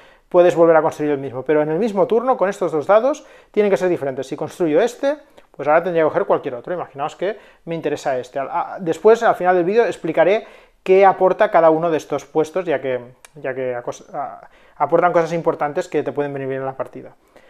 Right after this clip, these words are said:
Pues ahora, cuando construyo este, pues debo volver a respetar todas las normas, ¿vale? No puede estar en contacto con este puesto,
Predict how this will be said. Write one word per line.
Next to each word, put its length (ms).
Pues 180
ahora, 160
cuando 220
construyo 360
este, 240
pues 220
debo 300
volver 320
a 80
respetar 460
todas 180
las 160
normas, 320
¿vale? 220
No 160
puede 160
estar 160
en 80
contacto 400
con 160
este 180
puesto, 480